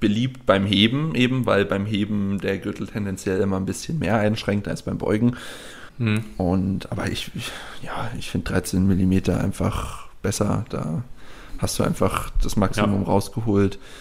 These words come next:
Speaker 1: Äh, was man aber aufpassen
Speaker 2: Ja.
Speaker 1: muss, ich weiß nicht, wie es dir ging, aber ich selber und viele andere Athleten, die ich betreue, beziehungsweise auch die ich kenn,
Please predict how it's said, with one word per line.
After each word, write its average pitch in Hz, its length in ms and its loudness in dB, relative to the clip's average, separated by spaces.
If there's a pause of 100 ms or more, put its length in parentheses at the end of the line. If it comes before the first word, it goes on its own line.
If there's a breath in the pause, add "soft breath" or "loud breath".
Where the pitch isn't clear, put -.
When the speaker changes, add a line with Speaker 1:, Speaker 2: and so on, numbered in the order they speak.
(300 loud breath)
Speaker 1:
Äh, 92 200 8
was 131 180 10
man 175 160 8
aber 143 220 10
aufpassen 143 440 8
Speaker 2:
Ja. 151 40 4
Speaker 1:
muss, 156 160 4
ich 113 120 0
weiß 117 200 8
nicht, 117 140 -2
wie 107 60 0
es - 140 -6
dir 147 220 4
ging, 151 260 0
aber 95 280 4
ich - 260 -6
selber 165 680 2
und 104 200 -2
viele 123 800 0
andere 117 360 0
Athleten, 123 720 2 (1000 loud breath)
die 117 60 4
ich 110 140 0
betreue, 135 580 8
beziehungsweise 107 640 0
auch 101 120 2
die 113 120 0
ich - 160 0
kenn, 139 440 6